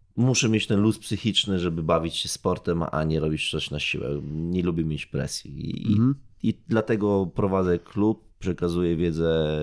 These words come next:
Speaker 1: w mniejszej miejscowości i mogę sobie wychodzić, prowadząc zajęcia, e, na klapkach do klubu,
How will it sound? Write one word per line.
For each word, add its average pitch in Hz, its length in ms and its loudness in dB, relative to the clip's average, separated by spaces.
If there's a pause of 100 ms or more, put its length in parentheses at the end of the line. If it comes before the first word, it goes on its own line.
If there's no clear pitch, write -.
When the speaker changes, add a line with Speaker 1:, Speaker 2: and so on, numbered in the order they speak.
Speaker 1:
w 73 100 -6
mniejszej 87 320 0
miejscowości 98 840 0 (140)
i 82 320 -2 (520)
mogę 87 280 0
sobie 85 240 -2
wychodzić, 80 540 -2
prowadząc 80 520 0
zajęcia, 80 480 0
e, 71 920 0
na 76 140 0
klapkach 78 520 -2
do 78 140 -2
klubu, 113 460 0